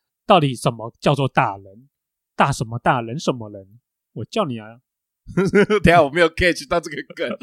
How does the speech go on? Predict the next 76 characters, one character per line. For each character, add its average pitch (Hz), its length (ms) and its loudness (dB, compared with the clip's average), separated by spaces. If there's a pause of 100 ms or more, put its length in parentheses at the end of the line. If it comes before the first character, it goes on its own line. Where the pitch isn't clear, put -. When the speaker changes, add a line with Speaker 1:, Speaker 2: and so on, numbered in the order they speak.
(160)
Speaker 1:
<laughs> 185 300 4
周 214 140 10
星 240 180 6
驰 196 120 6
的 175 120 10
电 202 300 10
影 147 60 2
啊， 143 40 6
Speaker 2:
周 - 0 -
星 - 0 -
驰 - 0 -
的 - 0 -
梗 123 120 2
吗？ 117 100 -6
Speaker 1:
这 247 100 8
个 202 120 8
只 208 100 2
有 185 160 8
那 175 140 0
个 165 100 4
老 143 160 6
板 131 160 4
可 156 100 2
以 139 80 6
接， 127 280 2 (180)
Speaker 2:
<laughs> - 220 2
Speaker 1:
可 220 120 8
是 185 60 10
老 180 140 10
板 151 140 6
现 156 80 4
在 156 80 6
不 131 140 0
在。 120 360 2 (460)
反 143 140 2
正 233 100 0
就 254 100 -4
是， 226 320 2 (160)
你 139 120 -8
看 196 180 0
你 156 60 -4
们 117 180 -8
家 156 160 0
那 156 120 -2
些 131 380 -4
亲 143 200 -6
戚 139 180 -2
长 101 240 -10
辈 120 180 0
嘛， 98 120 -20 (120)
Speaker 2:
嗯。 151 280 -2
Speaker 1:
你 120 120 -6
一 - 20 -14
定 151 240 -6
会 160 120 2
觉 123 100 -2
得 113 60 -2
说 165 180 -4
，“哦， - 120 -18
这 220 140 2
个 143 100 0
叫 151 120 2
做 135 100 0
大 123 300 0
人。” 95 160 -20 (240)
Speaker 2:
对。 120 340 2
Speaker 1:
那 247 140 4
我 135 140 2
们 117 180 -6
到 185 180 2
了 135 120 2
这 165 120 -4
个 135 80 -2
岁 131 220 0
数 120 240 -2
了， 98 200 -8